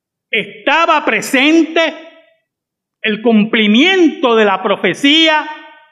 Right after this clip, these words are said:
y el inicio de una nueva era para el mundo.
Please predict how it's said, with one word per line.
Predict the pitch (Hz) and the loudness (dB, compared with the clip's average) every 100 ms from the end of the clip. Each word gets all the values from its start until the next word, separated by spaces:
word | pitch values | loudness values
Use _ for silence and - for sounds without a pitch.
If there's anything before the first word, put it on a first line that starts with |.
| _ _ _ _ _ | _ _ _ _ _
y | 180 | -4
el | 196 | -2
inicio | 202 262 392 - 214 165 117 104 - _ _ _ _ _ _ _ - | 2 2 2 0 0 2 0 -4 -16 _ _ _ _ _ _ _ -4
de | 151 | 0
una | 190 196 | 2 2
nueva | 180 185 175 147 | 0 0 0 0
era | 156 151 135 - - _ _ _ _ _ _ _ _ _ _ _ _ _ _ _ | -2 -2 -4 -8 -20 _ _ _ _ _ _ _ _ _ _ _ _ _ _ _
para | - 117 | -6 -4
el | 107 | -4
mundo. | 95 80 76 | -6 -12 -18